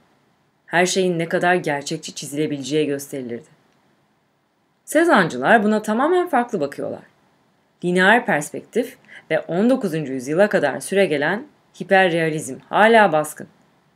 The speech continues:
Ama Cézanne burada resmi henüz bitirmemiş. Hatta çalışırken rahat ve hızlı çalışmış. Böylece ortaya karmaşık bir ortam çıkmış. Özellikle de on dokuzuncu yüzyılda bu resme bakan kişiler için.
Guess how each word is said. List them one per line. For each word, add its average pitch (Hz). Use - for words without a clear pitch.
Ama 202
Cézanne 202
burada 165
resmi 175
henüz 175
bitirmemiş. 147
Hatta 269
çalışırken 202
rahat 175
ve 294
hızlı 240
çalışmış. -
Böylece 180
ortaya 175
karmaşık 147
bir 247
ortam 160
çıkmış. -
Özellikle 165
de -
on 196
dokuzuncu 143
yüzyılda 151
bu 151
resme 147
bakan 143
kişiler 139
için. -